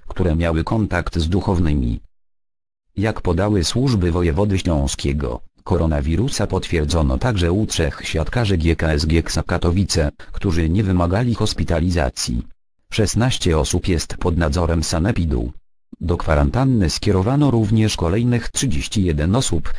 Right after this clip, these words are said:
które miały kontakt z trzema zakażonymi aktorami Teatru Polskiego w Bielsku Białej. Najwięcej zakażeń w całym kraju. Dwa nowe zakażenia potwierdzono wśród pracowników Jastrzębskiej Spółki Węglowej,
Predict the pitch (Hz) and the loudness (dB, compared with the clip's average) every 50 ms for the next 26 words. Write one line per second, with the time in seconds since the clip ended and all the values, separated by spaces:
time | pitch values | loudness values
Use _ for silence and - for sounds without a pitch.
0 | - - - - - 92 90 80 82 85 85 82 80 80 - 113 110 107 87 87 | -4 -8 -12 -4 -2 0 0 0 0 0 0 0 0 -2 0 0 -2 -2 0 0
1 | 87 82 - - - 85 - - - - 107 101 101 95 92 80 85 78 - 82 | -2 -2 -4 -6 -8 -8 -8 -6 -2 -2 0 2 2 2 2 2 2 0 0 0
2 | 73 78 80 82 95 117 127 123 - - - - - 87 92 98 90 73 71 76 | 0 2 2 2 2 4 2 2 2 0 -2 -2 -2 0 0 2 2 2 0 0
3 | - - 82 76 - - 69 64 60 - - 85 85 71 - - - - 73 73 | 2 2 0 0 0 -2 -2 -2 -4 -2 0 0 0 0 -2 -2 -2 -2 -2 0
4 | 80 80 80 73 80 98 90 82 - - 90 78 80 90 90 82 71 62 62 62 | 0 0 0 2 2 2 2 2 0 -2 -2 -2 0 0 0 0 -2 -2 -2 -4
5 | 58 - - - _ _ _ _ _ _ _ _ _ _ _ _ _ _ _ _ | -4 -6 -10 -14 _ _ _ _ _ _ _ _ _ _ _ _ _ _ _ _
6 | - - 92 92 98 95 101 120 90 80 78 - 78 76 80 80 73 85 82 - | -10 -2 0 2 2 2 2 2 2 2 0 0 0 0 2 2 2 2 0 2
7 | 107 117 104 85 82 71 71 76 - - - 117 110 107 98 85 73 - - 110 | 0 0 2 2 2 2 2 0 -2 -2 0 2 2 2 2 2 0 0 0 0
8 | 110 107 104 85 73 76 107 104 95 113 101 90 87 80 80 78 87 80 85 82 | 0 2 2 0 2 2 2 2 2 2 2 2 0 0 2 0 0 0 2 0
9 | 78 92 120 123 120 117 - 104 95 - - 90 78 76 73 90 104 120 110 92 | 0 2 2 2 0 0 0 -2 -4 -2 0 -2 0 0 0 2 2 2 2 2
10 | - - - 104 104 104 - - - - - 87 80 - 76 73 92 123 135 - | 0 0 -2 0 0 0 -2 -4 -4 -2 -2 -2 0 0 -2 0 0 0 0 0
11 | 123 113 87 87 80 78 - - - 98 87 76 - - - - 78 73 67 - | 0 0 0 0 0 0 0 0 2 2 2 2 0 -2 -2 -2 0 -2 0 -2
12 | - - 117 120 113 101 - - 92 78 80 82 82 78 92 98 98 85 71 69 | -2 0 0 0 0 0 0 0 0 2 2 2 0 0 0 0 0 -2 -2 -2
13 | 65 65 60 - | -4 -4 -6 -8